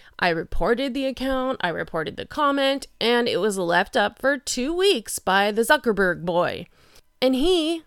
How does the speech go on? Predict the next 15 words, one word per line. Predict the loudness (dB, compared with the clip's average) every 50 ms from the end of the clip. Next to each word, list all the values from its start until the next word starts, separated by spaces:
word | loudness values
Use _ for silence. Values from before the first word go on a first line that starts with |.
| _ -4
Meta, | 0 2 4 6 6 6 6 6 4 0 -4 -10 _ _ -4
Facebook, | -2 -2 -2 -2 -2 -2 -2 -2 -2 -6 -12 -6
they | -2 0 0 0
supposedly | 0 0 -2 0 2 2 2 2 2 0 -2 -2 -2
have | -2 -2 -2 0 2 2 2 2
departments | 2 0 4 6 6 6 6 2 -2 -6 -6 -8 -12 -14
just | -8 -4 0 2 4 4 4 2 0 -2 -6 -10 -16 -20 -20 -16 -2
totally | 8 8 10 10 10 6 4 2 0 0
solely | -2 -4 -6 0 2 4 4 4 4 2 0 0 -4 _ _
focused | 4 4 4 4 2 -2 -6 -6 -6 -10 -12 -12 -6 -2
on | 0 0 2 2 0 0 -2 -6 -12 -20 -20 -20 -20 _ -4
protecting | -4 -4 -2 2 0 0 0 0 -2 -4 -2
children | -2 -2 -2 -2 -2 -4 -6
from | -6 -8 -10
predators. | -6 -2 -2 0 0 0 -2 -2 -4 -8 -8 -8 -10 -10 -12